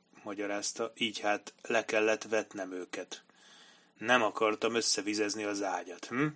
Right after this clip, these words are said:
Ezen kívül az ingem még rajtam van.” „Esett?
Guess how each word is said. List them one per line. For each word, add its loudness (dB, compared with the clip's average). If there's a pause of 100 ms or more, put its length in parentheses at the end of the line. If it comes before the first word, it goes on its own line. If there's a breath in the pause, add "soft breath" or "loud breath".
(840 soft breath)
Ezen 2
kívül 2
az 4
ingem 0
még 0
rajtam 4
van.” -10 (1120 soft breath)
„Esett? 2